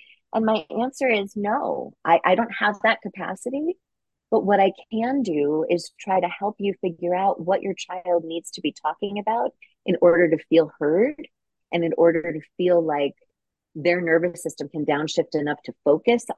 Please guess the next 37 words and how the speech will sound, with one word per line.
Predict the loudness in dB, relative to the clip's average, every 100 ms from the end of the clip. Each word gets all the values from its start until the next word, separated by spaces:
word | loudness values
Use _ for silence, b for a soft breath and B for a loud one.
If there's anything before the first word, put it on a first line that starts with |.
| -2
on | 0
the | 0 -2
tasks | -4 -4 -6 _ -4
they | 0
have | 0 0
to | -2
do | 0 0
on |
a | 0
daily | 0 2 4
basis | 2 0 -4 -6 -6 -8 -18 b b 2
because | 2 2 0 0
they're | 0 0
allowed | 0 0 0 0 -2
to | -12 -12 -6
think | -4 -4
about | -4 -6 -4
these | -6
bigger | -4 -4 -4 _
pictures. | -10 -10 -12 -12 -12 -14 b b b
We | 2
can't | 4 4
just | 2 -2
take | 0 0 2
that | 2
away | 4 4 4 4 2 0 -4 -4 _ _ _ -6
and | -6 -6
say, | -2 2 2
"You're | 2
gonna | 0 -2
be | -4
fine, | -4 -8 -8 -10
just | -4
focus | 0 0 -2 -8
on | -8
your | -8
homework," | -8 -8 -8 -10